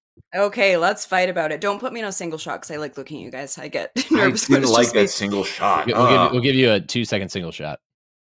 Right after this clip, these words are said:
Speaker 1: So Martin Brundle is under huge fire right now because he basically said the exact same thing, and a world of doctors came out and explained the psychological and physiological effects of the danger that they were under. So the phrase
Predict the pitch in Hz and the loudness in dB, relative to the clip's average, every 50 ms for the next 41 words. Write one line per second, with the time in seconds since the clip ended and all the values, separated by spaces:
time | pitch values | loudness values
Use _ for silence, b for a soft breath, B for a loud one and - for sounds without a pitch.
0 | _ - - - - 262 240 233 233 226 220 214 - - 214 214 247 262 - 247 | _ -6 -2 2 4 4 4 4 4 4 4 2 2 0 0 2 2 2 0 0
1 | 214 214 208 208 208 196 175 160 160 151 - 170 180 170 - 165 185 175 180 175 | 0 2 2 2 2 2 2 0 0 -2 0 -2 -2 0 -2 -2 -2 -2 -2 -4
2 | 170 - - - 220 214 214 220 185 - - - 208 196 190 185 185 180 170 151 | -4 -8 -10 -8 -6 -6 -4 -4 -6 -6 -4 0 2 2 2 2 0 0 -2 -2
3 | 139 156 156 151 151 165 160 175 170 - - - 214 214 214 214 214 214 - - | -2 -4 -4 -4 -4 -6 -8 -8 -8 -8 -8 -6 -4 -2 0 0 0 -2 -4 -6
4 | 208 190 185 - 196 180 175 175 170 165 185 180 165 165 - - 165 160 156 - | -6 -4 -4 -2 -2 -2 0 -2 -2 0 0 -2 -2 -2 -4 -6 -6 -6 -6 -4
5 | 190 175 160 160 143 - - 175 175 170 165 165 160 151 156 175 190 202 220 233 | -4 -4 -2 -4 -4 -2 -2 0 2 2 2 0 0 -2 0 2 4 4 4 4
6 | 240 247 220 208 226 214 185 - 214 214 240 240 - 214 196 175 165 - - - | 4 2 2 0 -2 -2 0 2 2 2 2 0 -4 -6 -4 -4 -4 -6 -8 -8
7 | 196 180 175 165 156 156 160 - - 180 185 170 - - - - - - 202 202 | -8 -6 -6 -4 -4 -4 -4 -4 -4 -6 -6 -6 -4 -4 -6 -6 -6 -4 -4 -2
8 | 202 262 240 214 220 180 - 180 180 - - 196 214 - - 240 220 208 208 202 | -2 -2 -2 -2 -2 -4 -4 -4 -4 -2 0 0 -2 -2 -4 -4 -2 -2 -2 -2
9 | 185 - - 208 196 190 - - 175 180 190 208 - - 214 202 220 208 196 180 | -4 -8 -8 -6 -6 -6 -6 -4 -4 -2 -2 -4 -4 -6 -6 -4 -4 -2 0 0
10 | 170 175 - - - 180 180 180 - 170 160 160 - - - 165 156 165 170 160 | 0 -2 -2 -6 -4 -4 -4 -2 -2 -4 -4 -4 -6 -10 -12 -10 -6 -6 -6 -2
11 | - 160 151 160 156 160 160 170 165 160 - 151 147 147 135 - - - 104 120 | -2 -2 -2 -2 -4 -6 -4 -6 -4 -2 -2 -2 -2 -2 -4 -4 -8 -10 -8 -8
12 | 110 - - - - - _ B B B B B B B B B _ _ _ _ | -8 -8 -8 -10 -12 -12 _ B B B B B B B B B _ _ _ _
13 | _ _ _ _ _ _ _ - - 247 233 214 220 220 220 - - 247 247 269 | _ _ _ _ _ _ _ -2 2 2 2 2 2 -2 -2 0 2 2 2 2
14 | 302 311 339 349 339 330 - - | 0 -2 -4 -4 -2 -2 -4 -4